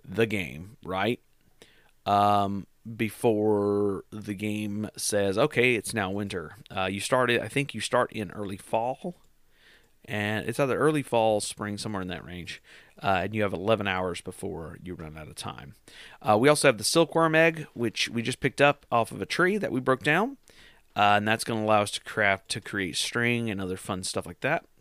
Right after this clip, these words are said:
We're gonna take that bread. We're gonna eat that bread here in a minute. What we're gonna do is we're getting rid of anything that's superfluous, uh,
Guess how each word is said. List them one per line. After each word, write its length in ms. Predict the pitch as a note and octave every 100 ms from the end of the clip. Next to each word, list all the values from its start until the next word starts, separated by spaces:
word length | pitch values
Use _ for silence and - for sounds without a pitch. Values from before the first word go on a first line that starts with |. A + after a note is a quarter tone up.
| _ _ _ - _ _
We're 80 | -
gonna 140 | A2
take 320 | - - G#2+ -
that 280 | G#2 -
bread. 320 | - F#2+ G#2+ G2+
We're 120 | F2+
gonna 140 | F2+ -
eat 280 | A#2 A2+ -
that 240 | D2+ -
bread 240 | E2 F2
here 160 | - F#2+
in 60 | F2+
a 40 |
minute. 420 | F#2+ G2 F2 C3 - - - - _ _ _ _ _ _ _ _ _ _ _ _
What 260 | - F#2 B1
we're 100 | F#2
gonna 200 | F#2 F2+
do 280 | D#2 F#2+ F#2+
is 120 | F#2
we're 100 | F#2
getting 300 | A2 G2 F#2+
rid 180 | G2+ F#2
of 100 | D2
anything 580 | G#2+ G#2+ G#2+ - G#2
that's 200 | G2 F2 -
superfluous, 1120 | - G#2+ - C3 - A#2+ A#2 - - - - -
uh, 480 | D2+ B1 A#1+ A#1